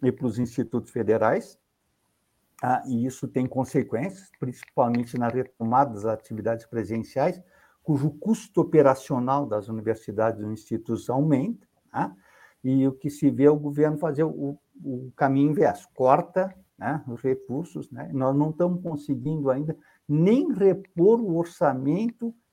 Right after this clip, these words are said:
das universidades, eh, do que era em dois mil e dezenove. Quer dizer, esse é um pleito que nós estamos tendo também, discutindo com os deputados, com os senadores, que na pro-,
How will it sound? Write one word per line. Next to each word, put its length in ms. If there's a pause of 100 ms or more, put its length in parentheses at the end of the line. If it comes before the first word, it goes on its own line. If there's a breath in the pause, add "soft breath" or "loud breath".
das 200
universidades, 880 (680)
eh, 560 (160)
do 120
que 300
era 180
em 160
dois 220
mil 180
e 60
dezenove. 600 (120)
Quer 120
dizer, 160 (580)
esse 240
é 60
um 100
pleito 500
que 120
nós 180
estamos 300
tendo 260
também, 420
discutindo 640
com 100
os 100
deputados, 540
com 100
os 100
senadores, 640
que 180
na 160
pro-, 380